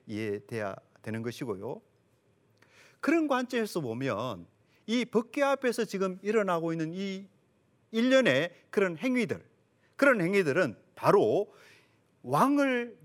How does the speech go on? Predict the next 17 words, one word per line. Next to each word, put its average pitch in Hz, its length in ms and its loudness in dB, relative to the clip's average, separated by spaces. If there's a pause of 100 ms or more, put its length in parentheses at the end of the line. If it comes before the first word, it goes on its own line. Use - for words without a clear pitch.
맞이하는 180 760 0
그런 240 280 -4
어떤 214 420 -6
모습이다. - 600 -12 (880)
백성들이 170 680 0
기뻐하고 170 840 -4 (320)
즐거워하고 170 1040 0 (280)
또 175 440 2 (100)
그 180 360 2
왕을 185 460 0
이렇게 180 560 -2 (220)
경외하는, 208 560 -2
경배하는 226 720 -2
마음으로 180 600 0
맞이하는 135 600 0 (240)
그런 311 240 0
모습을 214 480 0